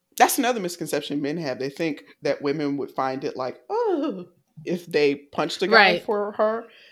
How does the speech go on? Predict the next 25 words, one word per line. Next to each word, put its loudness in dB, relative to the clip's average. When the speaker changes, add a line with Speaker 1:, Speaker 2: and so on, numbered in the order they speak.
Speaker 1:
But 6
all 8
that 0
says 0
me, 0
to -4
me -2
is -4
you 0
willing 2
to -2
get -4
violent. 2
<laughs> -12
Speaker 2:
<laughs> -8
Right. 8
Speaker 1:
I, 8
I 2
mean, 4
Speaker 2:
You 4
kinda 10
volatile, 10
Speaker 1:
appreciate 6
it, 6
Speaker 2:
sir. 0